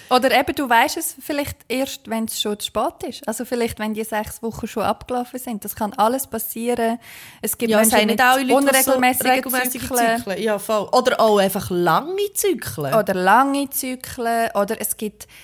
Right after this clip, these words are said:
Speaker 1: eine Million Gründe, wieso dass deine Mens später kommt.
Speaker 2: Voll.
Speaker 1: Das ist nun mal einfach so.
Speaker 2: Das
Speaker 1: Also
Speaker 2: ist
Speaker 1: es
Speaker 2: so, ja.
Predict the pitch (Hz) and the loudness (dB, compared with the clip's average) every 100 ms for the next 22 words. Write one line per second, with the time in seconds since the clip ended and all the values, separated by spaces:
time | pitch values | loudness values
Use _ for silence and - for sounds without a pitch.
0 | - - 220 226 226 247 277 294 262 220 | -14 -4 -2 0 2 4 4 2 0 0
1 | 214 226 233 220 220 233 220 226 214 - | 2 0 -2 -4 -2 0 2 0 -2 -6
2 | - 214 214 214 240 294 - - _ - | -6 -6 -4 -4 -4 -4 -8 -12 _ -14
3 | - - 269 285 294 - 392 185 - - | -8 0 0 0 -8 -10 -12 -12 -18 -20
4 | - - 226 202 180 - 277 285 277 262 | -14 -4 2 2 2 -2 -2 2 2 2
5 | 262 - - 220 208 208 233 220 151 156 | 0 -8 -4 -2 -2 -2 -2 -2 -6 -10